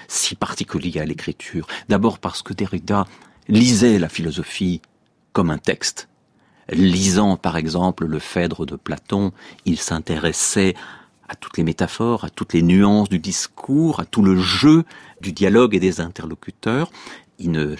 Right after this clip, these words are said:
cherchait pas à nous résumer les idées de Platon ou son système,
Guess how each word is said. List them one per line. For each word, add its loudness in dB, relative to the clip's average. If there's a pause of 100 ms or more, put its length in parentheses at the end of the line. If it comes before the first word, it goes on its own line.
cherchait -4
pas -8
à -10
nous -10
résumer 4 (240)
les -2
idées 4
de 0
Platon -4
ou -2
son -6
système, -4